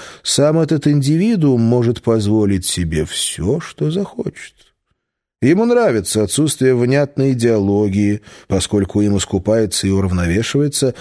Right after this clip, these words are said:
отсутствие убеждений у отдельного гражданина. Ему удобен бардак, поскольку он избавляет его от элементарных требований к собственной совести. Наконец, официозное вранье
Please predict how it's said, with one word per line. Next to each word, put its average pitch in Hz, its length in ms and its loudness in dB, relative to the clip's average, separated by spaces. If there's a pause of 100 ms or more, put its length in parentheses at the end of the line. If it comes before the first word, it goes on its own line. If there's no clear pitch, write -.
(160)
отсутствие 101 640 -2
убеждений 95 640 0
у 101 60 0
отдельного 90 560 -2
гражданина. 95 720 -4 (560)
Ему 135 240 2
удобен 202 400 2
бардак, 113 640 0 (240)
поскольку 113 520 0
он 113 120 2
избавляет 104 600 0
его 110 120 2
от 107 160 -2
элементарных 104 680 0
требований 95 540 0
к - 60 -8
собственной 92 540 -4
совести. - 720 -8 (640)
Наконец, 110 420 2
официозное 127 720 0
вранье 117 720 2